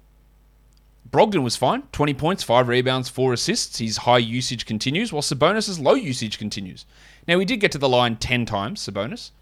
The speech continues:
but only seven field goal attempts, fifteen and eleven with a block. I thought that he would drop off from last year. I couldn't have expected that he would be dropping this much, the ninety-third ranked player over the last two weeks.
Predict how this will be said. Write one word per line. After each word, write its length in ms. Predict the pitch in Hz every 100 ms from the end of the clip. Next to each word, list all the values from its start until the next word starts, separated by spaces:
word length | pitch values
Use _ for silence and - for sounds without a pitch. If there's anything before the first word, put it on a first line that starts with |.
| _ -
but 100 | 123
only 160 | 180 180
seven 340 | - 143 135
field 220 | 127 110
goal 160 | 110 101
attempts, 420 | - 98 - - -
fifteen 300 | 180 175 170
and 100 | 160
eleven 320 | 135 113 151
with 80 | 143
a 60 |
block. 340 | 143 214 156 - _ _ _ _ _ _ _ _ _ -
I 120 | 185
thought 520 | 233 190 196 190 _
that 80 | 175
he 80 | 165
would 140 | 156
drop 200 | 139 143
off 140 | 147 143
from 100 | 135
last 300 | 139 135 -
year. 180 | 190 214 _
I 60 | 151
couldn't 240 | - 208
have 80 | 185
expected 480 | 156 - 160 - 131
that 80 | 127
he 100 | 139
would 220 | 135 113
be 420 | 127 123 123 120 98 110
dropping 300 | 107 131 123
this 180 | 117 -
much, 320 | 127 160 - - _ _ -
the 100 | 120
ninety-third 520 | 131 131 127 131 120
ranked 240 | 117 117
player 240 | - 117 117
over 120 | 110
the 60 | 110
last 260 | 110 107
two 120 | -
weeks. 320 | 107 180 -